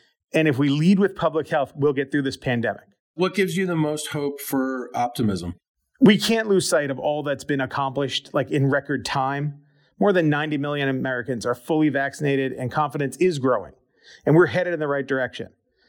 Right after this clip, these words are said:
Speaker 1: We're starting to see past our differences and actually beginning to see our mutual interests. We're starting to see people judging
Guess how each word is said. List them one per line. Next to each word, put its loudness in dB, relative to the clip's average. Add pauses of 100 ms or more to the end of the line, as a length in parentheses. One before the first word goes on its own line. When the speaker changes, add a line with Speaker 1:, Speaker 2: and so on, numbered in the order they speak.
(540)
Speaker 1:
We're 6
starting 2
to 0
see -2 (500)
past 0
our 4
differences -2
and -2
actually -2
beginning -2
to -2
see 0
our 2
mutual -2
interests. -10 (960)
We're 6
starting 2
to 0
see 0
people -2
judging 0